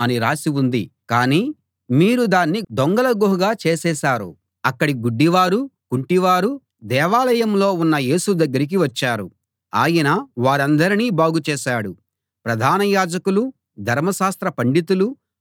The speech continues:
ఆయన చేసిన అద్భుతాలు చూశారు. వారు, "దావీదు కుమారుడికి జయం"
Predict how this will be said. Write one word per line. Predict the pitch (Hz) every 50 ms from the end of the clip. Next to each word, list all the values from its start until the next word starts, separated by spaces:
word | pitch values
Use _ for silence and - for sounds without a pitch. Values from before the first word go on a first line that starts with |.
| _ _ 107
ఆయన | 123 170 233 240 240
చేసిన | 233 185 - 190 180 - 175 170
అద్భుతాలు | 160 - 120 117 117 131 175 160 175 165 160 185 220 196 -
చూశారు. | 175 156 - - 131 120 107 98 80 - _ _ _ _ _ _ -
వారు, | 92 110 113 117 117 117 135 190 254 - _ _ _ _ _ -
"దావీదు | 107 107 127 127 165 208 233 254 247 214 226
కుమారుడికి | 226 - - 190 165 156 156 175 202 208 202 208 170 - 190 190
జయం" | 151 117 107 135 143 175 190 170 -